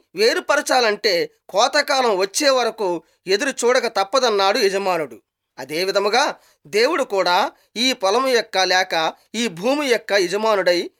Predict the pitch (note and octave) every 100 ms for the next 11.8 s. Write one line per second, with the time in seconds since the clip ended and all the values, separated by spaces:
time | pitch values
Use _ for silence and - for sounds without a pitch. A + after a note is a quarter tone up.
0 | - E3 F#3 D#3+ A2+ _ _ _ - F#3+
1 | F#3+ F3+ D#3+ - _ G3+ G#3+ D#3+ G#3+ C4+
2 | C4+ - F#3+ G3 - _ - G3+ B3+ B3
3 | G#3+ F#3+ F3+ F3+ E3+ E3+ C#3+ A#2 _ _
4 | _ - A3+ C#4 B3 A#3 D#4 D#4 D#4+ D#4+
5 | A#3+ F#3+ F#3+ D4+ _ _ D#3 A3 D4+ D#4+
6 | C#4+ - A3 G3 G#3+ - C#4 C4+ B3+ A3
7 | F#3+ F#3 F3+ C#4 - _ - - A3+ C#4
8 | C#4 G#3+ F3+ G3 D#4 _ - G#3 A3 D4
9 | D4 C#4 B3 G3+ G3 A#3+ D#4+ G#3 - E3+
10 | G3+ G#3+ G3+ F#3+ G3 D#3+ B2 - _ _
11 | _ _ _ D3 G#3+ A3 E3+ B2